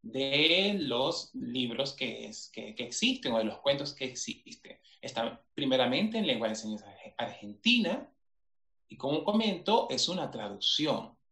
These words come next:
que respeta la forma, eh, original en que han sido producidos estos libros,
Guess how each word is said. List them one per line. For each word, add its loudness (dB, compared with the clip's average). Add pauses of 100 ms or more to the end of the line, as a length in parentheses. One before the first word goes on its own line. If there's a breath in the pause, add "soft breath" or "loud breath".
que 0
respeta 0 (500)
la 0
forma, 2
eh, -4
original -2
en -4
que -6
han -4
sido 0
producidos -4
estos -6
libros, -8